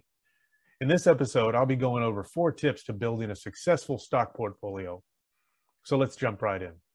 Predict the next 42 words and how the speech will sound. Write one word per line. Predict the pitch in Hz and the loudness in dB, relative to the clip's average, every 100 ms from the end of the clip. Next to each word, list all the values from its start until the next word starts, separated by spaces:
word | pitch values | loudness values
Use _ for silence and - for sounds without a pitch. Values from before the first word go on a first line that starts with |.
| _ _ _ _ _ _ _ - | _ _ _ _ _ _ _ -2
Trading | 202 208 | 0 2
stocks | - 151 127 | 2 2 2
can | 135 | 0
be | 117 | -4
confusing | 101 101 - 135 113 104 | -4 -4 2 2 2 -2
as | 98 | -2
well | 107 | -2
as | 104 | -2
a | 92 | -6
challenge. | - 113 92 90 95 - _ _ _ _ _ _ _ | -6 -4 -4 -6 -18 -20 _ _ _ _ _ _ _
Here | 220 190 | 2 4
are | |
a | |
few | 131 165 | 4 2
tips | 131 143 - | 4 2 2
to | 131 | -2
give | 123 117 | 0 0
you | 117 | 0
an | 110 | 0
edge | 107 107 107 | 0 0 0
on | 101 | -2
building | 101 110 107 95 | -2 -2 -2 -6
a | |
profitable | - - 139 - 110 95 90 | -2 2 2 2 -4 -4 -8
stock | - - 104 | -4 -2 -2
portfolio. | - 107 - 101 92 87 85 _ _ _ _ _ _ _ _ - | -4 -12 -10 -10 -10 -12 -16 _ _ _ _ _ _ _ _ -10
Number | 123 123 | -4 -2
one, | 110 92 85 - - | -2 -4 -10 -16 -4
know | 131 156 | 2 4
your | 147 131 | 4 2
goals. | 110 92 - - - _ _ | 2 -2 -6 -20 -20 _ _
Think | 208 196 | -4 0
about | 175 135 | 2 2
how | - 139 131 | 0 0 2
much | 120 - | -2 -4
money | 120 113 110 101 | -6 -4 -4 -4
you'll | 98 101 | -4 -4
need | 104 110 104 | -4 -6 -6
for | - | -6
your | 104 95 | -6 -4
children's | 156 139 131 123 | 0 0 0 -2
education, | 107 110 - 95 - | -4 -6 -6 -6 -8